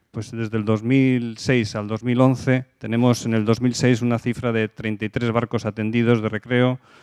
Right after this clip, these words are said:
Subimos en el dos mil siete a setenta, se redujeron a sesenta y cinco en el dos mil ocho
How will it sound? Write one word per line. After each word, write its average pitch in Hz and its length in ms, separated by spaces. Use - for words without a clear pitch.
Subimos 120 500
en 127 60
el 123 80
dos 117 120
mil 120 120
siete 117 300
a 107 40
setenta, 131 840
se - 180
redujeron 117 540
a 110 60
sesenta 107 440
y 107 60
cinco 123 400
en 107 80
el 104 180
dos 107 160
mil 123 220
ocho 131 420